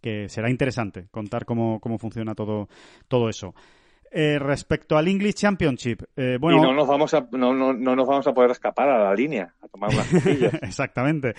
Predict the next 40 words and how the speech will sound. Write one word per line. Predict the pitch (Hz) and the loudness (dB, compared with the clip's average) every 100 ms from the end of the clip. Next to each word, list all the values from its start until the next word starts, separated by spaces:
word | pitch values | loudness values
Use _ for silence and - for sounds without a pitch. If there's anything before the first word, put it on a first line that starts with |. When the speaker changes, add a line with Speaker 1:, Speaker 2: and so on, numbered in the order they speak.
| - - | -10 -16
Speaker 1:
Ni | - 147 | -4 0
a | |
la | 120 | 0
Feria | 139 - 151 | 2 2 6
de | 147 | 6
Guadiaro, | 127 117 175 139 - _ | 4 4 2 0 -6 _
que | 107 104 | -8 -6
también, | 107 101 120 127 | -6 -2 0 0
que | 147 123 | 0 0
tam-, | 117 113 | -2 -2
que | 127 | -2
Speaker 2:
<laughs> | |
Speaker 1:
también | 117 110 127 | -2 0 -2
se | 117 | 0
ha | 135 | 0
pisado | 127 113 160 151 | -2 -4 -2 -2
alguna | 117 120 117 | -6 -6 -4
vez, | 135 131 | -4 -4
algún | 113 120 135 | -6 -6 -4
año. | 147 151 165 - - | -4 -4 -8 -16 -6
Pero | 120 | -4
claro, | 120 127 | 0 -2
este | 101 120 | -2 -4
año | 117 131 | -2 -2
ni | 120 | -4
Feria | - 113 | -4 -4
de | 113 | -2
Guadiaro | 117 113 113 131 | -2 -2 -4 -6
ni, | 113 101 | -6 -8
ni | 95 95 | -8 -10
feria | - 107 117 | -8 -6 -6
de | |
ningún | 113 101 107 | -8 -8 -8
lado. | 131 92 | -8 -6
Speaker 2:
No | 127 135 | -2 -2
Speaker 1:
Eh, | |
Speaker 2:
cae, | 123 120 98 | 0 -2 -4
no | 110 | -4
coincide, | 117 120 - 120 104 | -4 -4 0 0 2
además. | 95 120 110 | 0 -4 -6